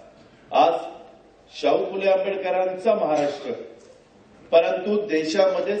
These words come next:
सर्वात जास्त आत्महत्या असणारा राज्य कोणतं, तर ते महाराष्ट्र राज्य आहे.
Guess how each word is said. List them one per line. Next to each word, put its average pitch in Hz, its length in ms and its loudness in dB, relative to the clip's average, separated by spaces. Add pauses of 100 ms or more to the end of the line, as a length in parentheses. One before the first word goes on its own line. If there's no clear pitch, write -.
सर्वात 175 640 0
जास्त 170 340 -2
आत्महत्या 180 680 -2
असणारा 180 600 -2 (320)
राज्य 196 420 -2
कोणतं, 190 460 -4 (760)
तर 208 160 4
ते 220 240 2 (1800)
महाराष्ट्र 185 520 2
राज्य 170 360 0
आहे. 165 200 4